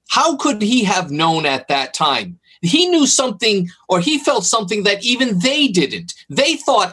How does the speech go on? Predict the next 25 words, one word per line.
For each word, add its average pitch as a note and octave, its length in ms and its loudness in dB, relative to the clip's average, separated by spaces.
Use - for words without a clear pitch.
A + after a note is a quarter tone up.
at E3+ 160 -2
that F3+ 260 0
early G#3 280 4
stage, E3+ 680 0
it F#3 160 2
was, E3+ 420 0
"Let's D3+ 240 -2
make G#3 340 -2
our, F#3 380 0
our D#3+ 200 2
money." E3+ 440 0
Maybe G#3 340 0
John G3 300 2
and F3 100 -2
Paul F#3 240 2
might E3+ 240 0
be E3+ 160 0
songwriters F3 640 2
in C#3+ 120 -4
Tin F#3+ 180 0
Pan E3 220 -2
Alley F3 240 0
for - 180 -2
other G3 220 2
people. F3 560 0